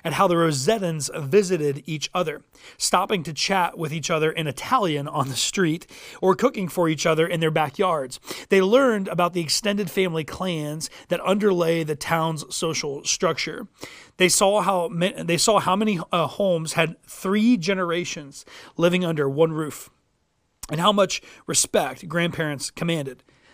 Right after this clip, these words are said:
They went to Mass at Our, Our Lady of Mount Carmel Church, and they saw the unifying and calming effect of the church. They counted twenty-two separate civic organizations in a town just under two thousand people.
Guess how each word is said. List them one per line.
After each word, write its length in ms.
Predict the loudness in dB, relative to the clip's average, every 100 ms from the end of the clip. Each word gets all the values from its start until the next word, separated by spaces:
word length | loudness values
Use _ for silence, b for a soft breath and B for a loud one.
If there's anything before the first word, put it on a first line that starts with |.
| b
They 80 | 2
went 160 | 2 2
to 80 | 2
Mass 380 | 2 2 2 2
at 80 |
Our, 180 | 4 4 4
Our 240 | 4 4
Lady 360 | 4 2 0 -2
of 120 | 0
Mount 240 | 0 0
Carmel 340 | 0 2 2 0
Church, 420 | 0 -2 -2 -10 B B B
and 120 | 2
they 40 | 4
saw 260 | 4 2
the 80 | 2
unifying 600 | 2 0 0 0 0 0
and 160 | -2 -6
calming 540 | 0 2 2 0 -4
effect 560 | -6 -8 -10 -10 -16 -20 -14
of 140 | -10
the 80 | -6
church. 560 | 0 0 0 -4 -12 -12 B B B B
They 100 | -2
counted 360 | 0 0 0 -4
twenty-two 1160 | -10 -4 0 2 2 0 _ -6 0 2 2
separate 680 | 2 0 0 -4 0 0 0
civic 500 | 0 2 2 2 -2 -2
organizations 800 | 0 0 0 0 -2 -2 -4 -8
in 120 | -6
a 80 | -8
town 520 | -4 -2 0 -2 -6 B B B
just 500 | -6 0 0 0 -8 -6
under 500 | -4 -2 0 0 0 b b b
two 220 | -4 -2
thousand 380 | 0 -2 -4 -6
people. 500 | -8 -8 -6 -10 -12